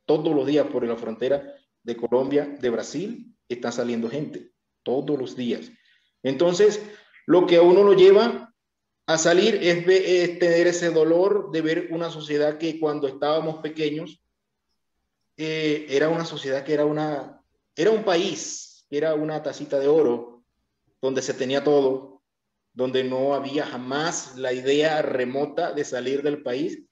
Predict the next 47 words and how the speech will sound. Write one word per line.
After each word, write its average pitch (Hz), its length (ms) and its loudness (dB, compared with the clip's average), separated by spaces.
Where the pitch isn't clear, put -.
a 139 80 -2
no 139 120 0
ser 127 180 -2
por 127 180 -4
turismo, 127 520 -4
a 123 80 -8
no 139 100 -6
ser 139 180 -2
por 139 160 -2
ir 139 140 -2
a 135 100 -4
conocer 127 720 -8
a 135 160 -2
otras 131 380 -2
tierras, 170 360 0
pero 123 140 -4
solamente 143 440 -4
por 123 180 -8
visitarlas 123 680 -6
y 127 80 -10
volver. 120 640 -2
En 113 140 -10
este 113 180 -6
momento, 151 420 -2
la 131 160 -2
migración 123 600 -6
que 151 100 -6
se 135 160 -4
vive 151 420 -4
es 120 140 -4
que 143 100 4
uno 147 220 6
agarra 127 300 6
la 113 120 6
maleta, 185 800 4
no 123 100 -6
solamente 131 580 2
mete 120 300 -2
la 123 100 0
maleta, 117 360 -4
la 107 120 -4
ropa, 113 500 -2
lo 110 200 -2
poco 113 240 -4
que 113 100 -10
se 101 140 -10
lleva, 139 380 -6